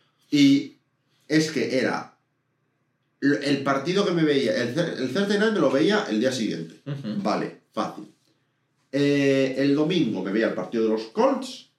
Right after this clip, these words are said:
Speaker 2: me veía un partido de la franja horaria que no estuvieran los Colts. Eh, y, y tenía puesto Red Zone,
Speaker 1: Ujú.
Speaker 2: igualmente, en la otra pantalla.
Speaker 1: Para más o menos ir
Speaker 2: Para por lo menos ir pillando tal y poner, poner, y poder poner el Condesa por dos.
Speaker 1: Ujú.
Speaker 2: ¿Sabes?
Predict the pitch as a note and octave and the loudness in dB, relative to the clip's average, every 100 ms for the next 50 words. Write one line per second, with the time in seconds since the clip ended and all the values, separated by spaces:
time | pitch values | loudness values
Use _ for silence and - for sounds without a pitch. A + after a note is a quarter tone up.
0 | - A2 C3+ C#3 A#2+ - A2 G2+ G2+ C3+ | -6 0 2 0 0 -2 0 0 0 -2
1 | D3 C3 A2+ G#2+ A2 - G#2+ G2 F#2+ - | -2 -2 0 0 -2 -2 -2 -2 -4 -6
2 | F3 A#3+ C4+ - - _ _ _ _ _ | 0 0 0 -6 -18 _ _ _ _ _
3 | _ _ _ _ _ _ - B2+ A#2+ A#2+ | _ _ _ _ _ _ -4 0 2 2
4 | A#2 A2+ A2+ C3+ C#3 C#3 C3 D3 E3 E3+ | 2 2 0 2 2 2 2 2 2 0
5 | - C3 C#3 E3 - A3+ C4+ - D#3 C3+ | 0 2 2 2 2 0 0 -4 -8 -4
6 | C3 D3 D#3 E3 F3+ C#3 C3 C#3 B2 B2 | 0 2 2 2 0 0 0 0 -4 0
7 | D#3 - C#3 C#3 C3+ D3+ - C#3 C#3 C3+ | 2 4 2 2 0 0 0 2 4 4
8 | C#3 C#3+ E3+ G3 G3 E3+ E3+ E3+ D#3+ F3+ | 4 4 4 2 2 2 2 2 2 2
9 | G3+ - C3+ D#3 D3+ E3 D3+ - C3+ D#3+ | 2 2 2 2 2 2 2 0 0 0
10 | D3 A2 A2 A#2 D#3+ E3 G#2 G2 - - | 0 -2 -2 -2 -2 -2 -2 -4 -6 -10
11 | - C3+ A2+ - - C3 G3 - | -10 -8 -8 -10 -4 0 2 0